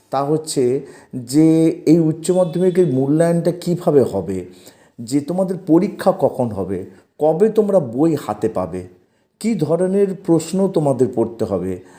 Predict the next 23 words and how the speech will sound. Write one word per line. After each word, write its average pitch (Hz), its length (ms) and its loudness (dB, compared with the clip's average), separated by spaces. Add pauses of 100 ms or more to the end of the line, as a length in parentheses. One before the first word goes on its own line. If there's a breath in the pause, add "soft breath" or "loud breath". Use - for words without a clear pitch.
(240 loud breath)
তোমাদের 160 460 -2
কি 175 160 -6
টেস্ট 143 360 -2
পরীক্ষা 151 340 0
হবে, 127 320 2 (500 loud breath)
তোমাদের 147 380 -4
কি 156 120 0
নিজেদের 139 480 0
স্কুলেই 175 340 2
পরীক্ষা 165 460 0
হবে 170 260 4
না 123 100 0
অন্য 139 340 2
স্কুলে 143 320 0
গিয়ে 135 160 0
পরীক্ষা 117 400 -2
দিতে 101 260 -4
হবে, 95 300 -6 (380 loud breath)
মূল্যায়ন 180 600 2
কীভাবে 117 420 -2
হবে, 95 280 -4 (380 loud breath)
এই 202 240 4
ধরনের 202 460 0